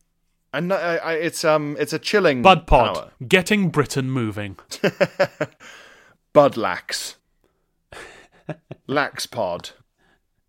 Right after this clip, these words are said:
Speaker 2: Laxapod.
Speaker 1: Laxapod, that's right.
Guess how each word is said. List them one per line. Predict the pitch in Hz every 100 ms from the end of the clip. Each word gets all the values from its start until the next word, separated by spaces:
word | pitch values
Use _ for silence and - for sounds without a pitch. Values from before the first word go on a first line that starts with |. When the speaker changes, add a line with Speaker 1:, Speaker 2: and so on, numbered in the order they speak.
| _ _ _ _ _ _
Speaker 2:
Laxapod. | 104 110 - 113 - 98 90 90 - _ _ _ _ _ 104
Speaker 1:
Laxapod, | 113 110 - 101 104 92 87
that's | 110 104
right. | 107 110 107 80 -